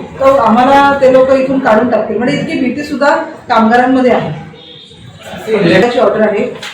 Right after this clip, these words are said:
ती त्यांनी दिली आहे, ती तुम्हाला देते मी. दोन हजार चौदा मध्ये हायकोर्टाने सांगितलं होतं की जर तुम्ही ही इमारत धोकेदायक असेल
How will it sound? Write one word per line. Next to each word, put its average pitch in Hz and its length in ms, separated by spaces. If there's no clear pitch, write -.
ती 277 60
त्यांनी 285 240
दिली 240 200
आहे, 220 120
ती 262 120
तुम्हाला 254 300
देते 254 320
मी. 233 180
दोन 302 280
हजार 294 240
चौदा 254 280
मध्ये 233 560
हायकोर्टाने 226 480
सांगितलं 220 420
होतं 196 240
की 302 380
जर 311 200
तुम्ही 302 500
ही 262 100
इमारत 262 440
धोकेदायक 254 540
असेल 226 580